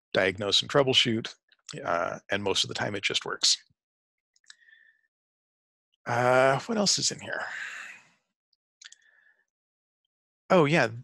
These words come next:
um, they have recently fixed the live broadcast feature. So <clears throat> you can use jam Kazam to stream a session to YouTube or to Facebook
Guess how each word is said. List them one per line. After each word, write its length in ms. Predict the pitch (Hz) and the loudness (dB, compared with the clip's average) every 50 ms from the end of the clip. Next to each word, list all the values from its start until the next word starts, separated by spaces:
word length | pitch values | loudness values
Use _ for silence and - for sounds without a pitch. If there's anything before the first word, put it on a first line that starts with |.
| - - | -2 0
um, 420 | 127 127 123 120 120 117 113 110 _ _ _ _ _ _ _ - | 2 4 4 2 0 -4 -8 -10 _ _ _ _ _ _ _ 0
they 120 | 131 131 131 | 2 2 4
have 280 | 123 143 123 107 - | 4 2 2 2 0
recently 800 | 139 143 143 - - 139 - 135 127 127 123 120 120 120 113 - - _ _ _ | 0 2 2 2 2 0 0 2 2 4 4 4 2 0 -2 -8 -16 _ _ _
fixed 600 | - - - - 139 123 - - - - - - - | -12 -8 -2 0 0 0 2 0 0 0 -2 -2 0
the 60 | 120 | 2
live 380 | 104 101 95 101 110 104 - - | 4 6 6 4 4 2 0 0
broadcast 540 | 98 90 101 120 120 - 139 147 156 - - | 2 2 2 2 0 0 0 0 0 0 0
feature. 400 | - 185 - - - 226 233 233 | -2 -4 -2 -2 -2 -2 -2 0
So 480 | - - - - 127 120 117 110 113 - _ - - - - - - _ _ _ _ | 2 2 4 6 6 6 6 4 4 2 _ 4 4 4 4 0 -4 _ _ _ _
<clears throat> 560 | _ _ _ _ _ _ _ _ _ _ - | _ _ _ _ _ _ _ _ _ _ -4
you 140 | 135 131 135 | -2 -2 0
can 160 | - - 131 | 0 -2 0
use 240 | 123 123 123 117 - | 0 2 2 2 2
jam 240 | - 117 107 107 110 | 2 0 -2 -4 -4
Kazam 500 | - 113 - 120 113 104 107 104 107 107 | -2 0 0 2 4 2 2 2 0 -2
to 460 | - - - 101 101 98 95 95 107 - - - - - - - - - - _ _ _ | -4 -4 -4 -4 -4 -4 -4 -4 -6 -8 -14 -20 -20 -18 -18 -18 -18 -20 -20 _ _ _
stream 540 | - - - - - 131 120 123 123 120 127 | -2 0 0 0 2 2 4 4 4 4 2
a 140 | - - 120 | 2 2 4
session 680 | - - 131 123 120 - - 123 120 120 120 127 - _ _ - | 4 4 4 4 4 4 4 4 2 2 -2 -4 -8 _ _ -6
to 280 | - - - 107 104 | -6 -4 -2 -2 -2
YouTube 600 | 101 98 110 131 135 - - 147 135 139 135 127 | -2 -2 -2 -4 -2 -2 -2 0 0 0 0 -2
or 340 | - - - 101 92 90 90 | -2 -2 0 0 2 2 0
to 120 | - - - | 0 -4 -4
Facebook 760 | - - 131 - - - - 127 120 120 - - - - | -2 0 0 0 2 2 4 4 4 4 2 -2 -10 -16